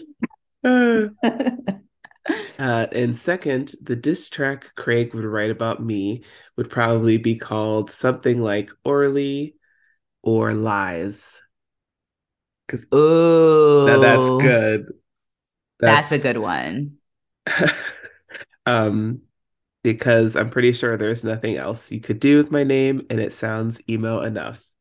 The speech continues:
Speaker 1: Orly. That, that is
Speaker 2: Orly
Speaker 1: emo.
Speaker 2: or Lies.
Speaker 1: Yeah, perfect.
Speaker 2: That's real. That was really a good one. Yeah. Oof. You know he would.
Speaker 1: <sighs>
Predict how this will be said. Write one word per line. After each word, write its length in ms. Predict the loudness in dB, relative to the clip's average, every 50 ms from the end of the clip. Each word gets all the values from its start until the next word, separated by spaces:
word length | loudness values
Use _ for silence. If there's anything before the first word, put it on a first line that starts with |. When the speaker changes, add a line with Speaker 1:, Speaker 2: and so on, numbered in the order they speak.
| _ _ _ _ _ _ _ _ _ _ _ -6
Speaker 1:
Orly. 600 | -4 -4 -4 -4 -4 -6 -6 -8 -8 -10 -14 -20 _ _ _ _ _ _ _ _ -4
That, 400 | -2 0 0 0 -2 -4 -8 _ -6
that 200 | 0 2 4 4
is 120 | 4 2 0
Speaker 2:
Orly 200 | 0 2 2 2
Speaker 1:
emo. 200 | 2 2 2 2
Speaker 2:
or 120 | 2 2 0
Lies. 720 | 0 0 -2 -2 -2 -2 -4 -6 -6 -8 -10 -14 -14 -10
Speaker 1:
Yeah, 300 | -8 -8 -8 -8 -10 -14 -14 _ _ _ -4
perfect. 220 | -2 0 0 0 2
Speaker 2:
That's 420 | 2 2 2 0 -2 -6 -8 -6
real. 180 | -4 -2 -2 -2
That 160 | 0 0 0
was 180 | 0 -2 -4
really 280 | -6 -8 -6 -6 -4 -6
a 40 | -6
good 220 | -6 -6 -6 -6 -6
one. 400 | -6 -8 -8 -8 -10 -10 -10 -10
Yeah. 600 | -8 -6 -4 -2 -2 0 0 -2 -2 -4 -6 -8 -10 -18 _ _ _ -4 -2
Oof. 460 | 0 0 0 0 -2 -6 -10 -18 -20 _ _ _ _ _ _ _ _ _ _ _ _ _ _ _ _ _ -10 -6
You 80 | -6
know 160 | -4 -4 -6 -6
he 140 | -6 -6
would. 460 | -6 -6 -6 -6 -8 -8 -8 -10 -14 -18 _ _ _ -8
Speaker 1:
<sighs> 240 | -4 -4 -4 -4